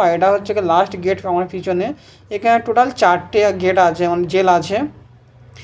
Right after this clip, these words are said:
এই জেলগুলো মানে ভিতরে কিন্তু অনেকটা উঁচু, আর দরজাগুলো ছোট ছোট। আর আমার পিছনে এটা হচ্ছে কি বড় একটা গেট, এটা চার নম্বর গেট, ঠিক আছে? পিছনে আর যেতে দেয় না, তো যাই হোক আটকানো আছে। আর এটা হচ্ছে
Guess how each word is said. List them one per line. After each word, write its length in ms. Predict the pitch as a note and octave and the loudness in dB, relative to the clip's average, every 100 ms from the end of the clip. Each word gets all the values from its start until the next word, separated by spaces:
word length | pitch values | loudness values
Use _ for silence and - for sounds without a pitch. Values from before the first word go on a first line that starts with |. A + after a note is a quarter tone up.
| - - F#3 | -20 -10 -6
এই 60 | F3 | -2
জেলগুলো 420 | F3+ G3+ G3+ G#3+ A3+ A3+ A3+ - | 0 0 0 0 4 2 0 -4
মানে 160 | G3 F#3+ F3+ | -2 -2 -2
ভিতরে 260 | F3+ G3+ G3+ | -4 -2 -2
কিন্তু 160 | G#3+ G#3+ | 0 0
অনেকটা 220 | G3 G3 G#3+ F#3 | 0 2 0 0
উঁচু, 200 | F3+ A3 G3 | 0 2 4
আর 80 | E3+ E3+ - _ _ F#3+ F3 E3 F3 E3+ | 2 0 -12 _ _ -10 -10 -4 -2 2
দরজাগুলো 440 | F3 F3 G3 G#3 G#3 | 0 2 0 0 -2
ছোট 120 | G#3 F#3 F#3 | -4 -4 -2
ছোট। 140 | F3 B3 E4+ - _ - | -2 -2 -4 -14 _ -4
আর 80 | E3 F3 | 0 0
আমার 140 | F#3 G#3+ | -2 -6
পিছনে 260 | G3+ A3 G#3 | -6 -2 0
এটা 120 | F#3 G3 | 2 2
হচ্ছে 280 | F#3+ - G3 | 0 -10 -4
কি 60 | G#3+ A#3+ C#4 F#3 E3+ | 0 0 -2 -8 -2
বড় 160 | F3 F3+ F3+ | 2 2 0
একটা 160 | F3+ F#3 E3+ | 0 -4 -2
গেট, 160 | F#3 G3+ | -2 0
এটা 120 | F3 F3+ | -2 -2
চার 140 | F#3+ E3 E3 | -2 -2 -2
নম্বর 220 | E3+ E3+ D#3 | -4 -4 -4
গেট, 120 | D#3 D3+ | -6 -4
ঠিক 120 | G3+ | -2
আছে? 120 | F#3 F#3 | -2 -4
পিছনে 280 | F#3 G3 A#3+ F#4 _ _ _ - | -10 -6 -4 -6 _ _ _ -6
আর 100 | E3 E3+ - - E3 | -6 -6 -16 -12 -10
যেতে 180 | E3 E3+ F3 | -6 -2 0
দেয় 140 | D#3+ | 0
না, 60 | E3+ F3+ | 0 -4
তো 40 | F3 | -2
যাই 140 | F3+ F#3+ | 0 0
হোক 100 | A3 | -2
আটকানো 280 | D#3 F3 E3 D#3+ | -4 -4 -4 -4
আছে। 160 | D#3 C#4+ - - - _ _ - | -4 -8 -8 -20 -20 _ _ -2
আর 160 | F3+ G3+ G#3+ | 2 2 2
এটা 140 | G#3 A3+ | 2 2
হচ্ছে 180 | A3+ | 2